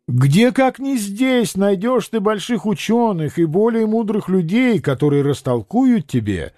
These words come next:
что пожелаешь, и то, о чем спросишь? Вот почему, по моему мнению, это путешествие излишне. Представь себе, что там прелаты такие же, каких ты мог видеть и здесь,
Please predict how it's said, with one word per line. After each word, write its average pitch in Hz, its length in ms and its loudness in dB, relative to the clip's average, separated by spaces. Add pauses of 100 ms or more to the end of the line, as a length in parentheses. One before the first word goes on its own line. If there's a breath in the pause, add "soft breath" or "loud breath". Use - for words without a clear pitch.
(140)
что - 240 -2
пожелаешь, 101 880 -2 (340)
и 113 120 0
то, 101 220 -2
о 98 60 0
чем 151 220 -2
спросишь? - 680 -4 (600)
Вот 185 520 2
почему, 165 600 -4
по 131 120 -2
моему 143 300 2
мнению, 151 640 2
это 117 120 -6
путешествие 123 720 -2
излишне. 196 580 0 (880)
Представь 180 480 0
себе, 208 380 0
что - 180 -2
там 214 380 -2
прелаты 170 840 -2 (220)
такие 247 580 0
же, 113 320 -6 (180 soft breath)
каких 190 360 0
ты 208 100 2
мог 214 240 0
видеть 247 340 -4
и 285 60 2
здесь, 151 500 0